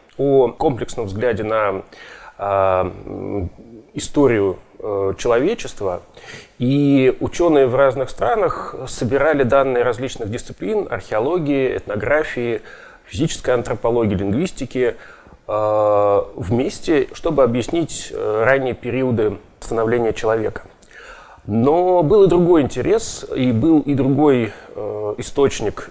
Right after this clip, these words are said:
<clears throat> э, развития вот именно этой сферы и интереса к этой сфере. Дело в том, что, согласно ряду философских учений, идеальное общество должно было напоминать общество изначальное.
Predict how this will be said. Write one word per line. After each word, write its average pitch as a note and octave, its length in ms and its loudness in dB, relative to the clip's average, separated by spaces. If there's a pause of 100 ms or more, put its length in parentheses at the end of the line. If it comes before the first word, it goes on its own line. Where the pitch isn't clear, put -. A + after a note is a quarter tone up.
(120)
<clears throat> - 100 -16
э, A2 880 -4
развития A#2+ 520 0
вот G#2 320 -8
именно A#2 320 -6
этой A2+ 360 -4
сферы E3+ 560 0
и A#2 340 -4 (280)
интереса C3 540 0
к - 80 -12
этой A2+ 180 -6
сфере. G2 440 -6 (480)
Дело D3+ 240 2
в - 40 -6
том, A3 140 0
что, - 180 -2
согласно B2+ 800 0
ряду A#2 460 2
философских A#2+ 580 -4
учений, B2 560 -2 (920)
идеальное C#3 440 2
общество A#2 480 -2
должно A2+ 280 -2
было B2 160 2
напоминать A2 480 2
общество G#2+ 400 -4
изначальное. F#2 580 -4